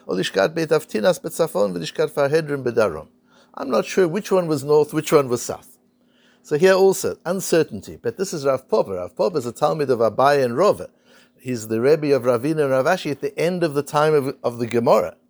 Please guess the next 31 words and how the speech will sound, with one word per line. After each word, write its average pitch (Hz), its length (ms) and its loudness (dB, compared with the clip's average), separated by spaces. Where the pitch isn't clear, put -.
Rav 113 240 -4
Popper 127 500 0
and 120 180 -8
his 113 200 -8
ten 165 260 -4
sons, 165 380 -4
of 95 160 -8
the 104 220 -10
Poppers - 380 -6
that 104 140 -6
we 101 80 -10
talk 131 240 -6
about 110 260 -2
at 104 80 -10
the 113 140 -6
end 110 160 -2
of 104 140 -6
the, 104 80 -4
when 101 120 -2
we 95 200 -6
finish 120 300 -8
the 104 80 -2
Masechta, 107 560 -2
are 117 120 -4
all 160 280 -2
buried 131 540 0
by 92 160 0
tradition 117 600 -10
in 113 180 -10
Eretz 131 380 -6
Yisrael, 135 480 -2